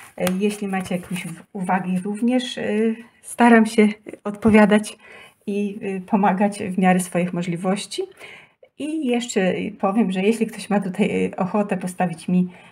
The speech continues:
wirtualną kawę, to należy kliknąć w link, e, który również jest w opisie mojego filmu.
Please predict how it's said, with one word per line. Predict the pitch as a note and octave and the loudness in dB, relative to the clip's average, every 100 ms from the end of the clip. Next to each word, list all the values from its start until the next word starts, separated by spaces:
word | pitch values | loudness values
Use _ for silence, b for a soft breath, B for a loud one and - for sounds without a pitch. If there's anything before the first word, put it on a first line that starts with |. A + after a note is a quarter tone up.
| B | B
wirtualną | F#3 G3+ G3+ G3 D#3+ D#3+ D#3 | -6 -4 -2 0 0 -2 -8
kawę, | - C#4+ C4 G#3+ | 0 2 4 2
to | A3 - | -2 -4
należy | G3+ F#3 F#3+ G3+ B3 C#4 | 0 2 4 4 2 -4
kliknąć | - F#3 - F#3+ F#3+ - | -4 -4 0 0 0 -4
w | F3+ F3 | -6 -2
link, | F#3+ F#3+ F#3 - | 0 0 -2 -4
e, | - E3+ | -4 -4
który | - C4+ A3+ | -8 -4 -2
również | F3+ F3+ F#3 F3+ - | -2 -4 -4 -4 -6
jest | F3 E3 E3 - | -6 -6 -8 -10
w | E3+ | -10
opisie | F3 D#3+ D#3+ | -8 -6 -6
mojego | D#3+ D#3 E3+ | -4 -4 -6
filmu. | E3+ - - F3+ | -6 -8 -8 -12